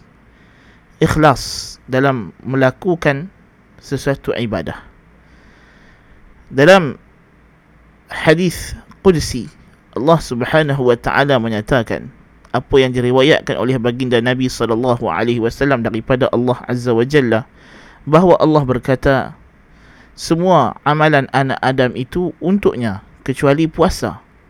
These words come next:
Ianya untukku, maka akulah yang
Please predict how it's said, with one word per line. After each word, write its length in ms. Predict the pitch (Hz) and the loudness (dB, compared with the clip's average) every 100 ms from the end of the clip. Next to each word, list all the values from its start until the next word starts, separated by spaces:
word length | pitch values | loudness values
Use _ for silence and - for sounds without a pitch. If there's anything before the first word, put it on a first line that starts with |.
| _ _ _ - _ _ _ _ | _ _ _ -20 _ _ _ _
Ianya 320 | 135 151 160 - | 2 2 2 0
untukku, 640 | 170 170 - - 196 104 - _ _ | 0 2 2 2 0 0 -6 _ _
maka 320 | 113 123 - - | -8 -6 -4 -4
akulah 640 | 131 - 160 131 - - - | -4 0 2 2 -4 -14 -12
yang 240 | 120 131 | -4 -2